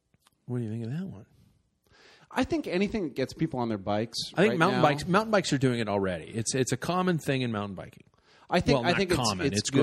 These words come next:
Speaker 1: growing.
Speaker 2: I think it's good. It goes back to my point about triathlon, though,
Speaker 1: Yeah.
Speaker 2: is it sucks to get dropped from the pack. And I
Speaker 1: Yeah.
Speaker 2: think it gets away from there. So it's a different kind of racing. It gets people on their bikes. Definitely positive, definitely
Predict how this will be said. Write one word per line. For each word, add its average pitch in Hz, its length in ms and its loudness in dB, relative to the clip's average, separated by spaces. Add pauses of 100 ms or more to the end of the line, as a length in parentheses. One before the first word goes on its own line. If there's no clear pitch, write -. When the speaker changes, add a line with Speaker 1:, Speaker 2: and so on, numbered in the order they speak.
(160)
Speaker 1:
growing. - 200 -14
Speaker 2:
I 117 120 -4
think 135 180 -6
it's - 140 -8
good. 120 240 -2
It 110 240 -8
goes 117 260 0
back 113 340 -2
to 120 80 -12
my 104 120 -6
point 113 260 -10
about 95 180 -6
triathlon, 104 540 -8
though, 101 220 -8 (240)
Speaker 1:
Yeah. 101 140 0
Speaker 2:
is 110 360 -2
it 123 160 -12
sucks - 280 -6
to - 40 -16
get - 160 -14
dropped 98 360 -6
from 101 200 -10
the 92 60 -10
pack. - 420 -14 (220)
And 139 100 -4
I - 20 2
Speaker 1:
Yeah. 170 160 2
Speaker 2:
think 113 180 -8
it 110 140 -8
gets 107 220 -6
away 107 240 -2
from 123 200 -10
there. 117 260 -6 (280)
So 135 260 0
it's 123 220 -6
a 120 40 -6
different 127 300 -8
kind 135 180 -6
of 104 80 -8
racing. 110 360 -4
It 92 120 -12
gets 101 160 -10
people 107 260 -10
on 104 60 -6
their 98 100 -6
bikes. 98 360 -6
Definitely 107 440 -8
positive, 101 500 -8
definitely 101 400 -8